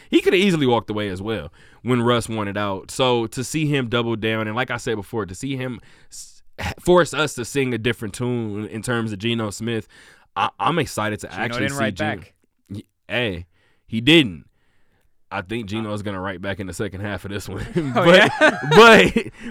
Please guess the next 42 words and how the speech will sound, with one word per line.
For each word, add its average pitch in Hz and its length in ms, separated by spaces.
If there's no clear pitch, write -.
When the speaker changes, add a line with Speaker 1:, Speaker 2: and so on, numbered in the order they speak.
Speaker 1:
but 196 400
I, 151 220
I - 20
do 180 240
think 170 420
the, 147 80
the, 131 520
the 127 80
San 147 180
Francisco 131 380
de-, 123 200
uh, 120 240
defense 123 480
will 123 220
get 117 340
to 113 100
Geno 110 260
Smith 110 220
in 110 60
the 101 60
second 107 240
half, 107 240
and 95 80
I - 20
think 104 180
it 95 40
might 95 300
get 98 180
ugly 104 260
toward 107 240
the - 60
end, 110 420
just 113 160
with 110 120
them 110 200
being 110 180
able 104 180
to 95 40
salt 110 300
away 107 160
the 101 60
clock, 101 300